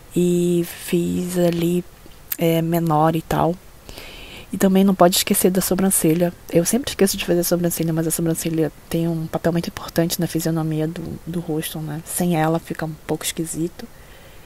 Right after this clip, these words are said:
E aí você vai marcando ali, escurecendo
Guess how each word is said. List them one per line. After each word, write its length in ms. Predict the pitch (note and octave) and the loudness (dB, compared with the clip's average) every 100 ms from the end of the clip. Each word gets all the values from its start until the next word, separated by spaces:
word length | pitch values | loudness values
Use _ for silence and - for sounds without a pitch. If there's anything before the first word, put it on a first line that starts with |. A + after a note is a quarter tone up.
| - - - - | -20 -20 -20 -8
E 60 | |
aí 60 | D#3+ | -6
você 240 | F3 F3 | -4 -4
vai 160 | F3+ F3+ | -2 0
marcando 500 | F3+ F#3 - E3 E3 | -2 -4 -2 0 0
ali, 160 | D#3 E3 | 0 0
escurecendo 880 | - - F3 E3+ - E3 E3+ F#3+ | -2 -2 -2 -2 -2 0 0 -2